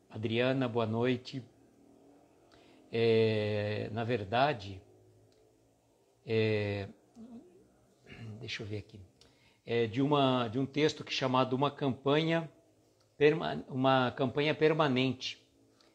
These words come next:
Dessa campanha permanente, nós conseguimos, né, ter a intuição de fazer esse, retomar essa campanha de arrecadação pra gente fazer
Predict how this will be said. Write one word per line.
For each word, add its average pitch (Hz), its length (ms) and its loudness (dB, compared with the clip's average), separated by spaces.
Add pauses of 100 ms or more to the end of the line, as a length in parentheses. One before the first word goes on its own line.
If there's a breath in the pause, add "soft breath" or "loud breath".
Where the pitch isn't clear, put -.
(360 soft breath)
Dessa 143 1000 4
campanha 139 420 -2
permanente, 123 840 -2 (600 soft breath)
nós 127 400 2
conseguimos, 139 800 -2
né, 131 180 2
ter 135 240 0
a 135 40 2
intuição 147 640 -2
de 151 120 -6
fazer 143 440 4
esse, - 420 -2
retomar 143 720 2
essa - 220 -6
campanha 139 560 -4 (480 soft breath)
de 117 160 -2
arrecadação 120 720 0
pra 143 160 -4
gente 131 240 -6
fazer 117 600 -2